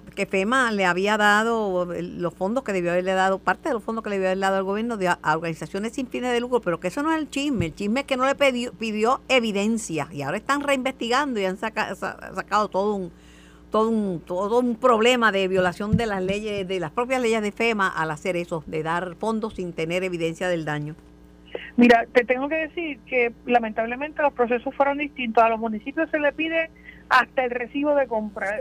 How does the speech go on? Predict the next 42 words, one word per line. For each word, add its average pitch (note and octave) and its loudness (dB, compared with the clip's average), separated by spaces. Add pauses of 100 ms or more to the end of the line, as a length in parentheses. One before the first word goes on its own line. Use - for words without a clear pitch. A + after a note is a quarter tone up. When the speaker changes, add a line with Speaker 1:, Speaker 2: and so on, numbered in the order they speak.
Speaker 2:
Y A#3+ -2
en A#3+ 2
los A#3 4
municipios A#3+ 4
se D#4+ 4
pide E4 0
hasta C#4 4
la B3+ -2
copia C#4 2
de D4 2
la D4 -14
tarjeta C4+ 0
que C4+ -10
utilizaron. A3 2 (520)
Y, A3 0
y A3+ 6
yo A#3 10
creo D4 4
que G4 -2
lo D#4+ -2
que B3 -2
no A#3+ -4
es B3 0
igual C#4+ 4
debe B3 -2
ser, D4+ 2
de-, A#3 -6
no A3+ 0
debe A#3+ 4
ser D4 2
ventaja C#4+ 0
para D4 -6
nadie. B3+ -4
La, A3 0 (360)
una D4+ 6
cosa F4+ 0
es A#3 -4 (380)
que A#3 0
se A3+ 8
hagan B3+ 8
procesos D4 0 (340)
simples D#4+ 4